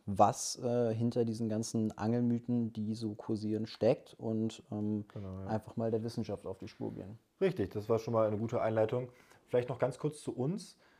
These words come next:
Speaker 2: Äh, wir haben diesen Sommer, äh, die Firma Wurf Weiter gegründet.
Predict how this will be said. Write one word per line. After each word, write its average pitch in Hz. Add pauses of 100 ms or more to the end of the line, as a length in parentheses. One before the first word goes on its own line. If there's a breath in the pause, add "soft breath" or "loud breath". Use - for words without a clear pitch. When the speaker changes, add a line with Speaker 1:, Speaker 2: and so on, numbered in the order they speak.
(200 soft breath)
Speaker 2:
Äh, 120
wir 117
haben 120
diesen 131
Sommer, 113
äh, 104
die 104
Firma 110
Wurf 107
Weiter 120
gegründet. 160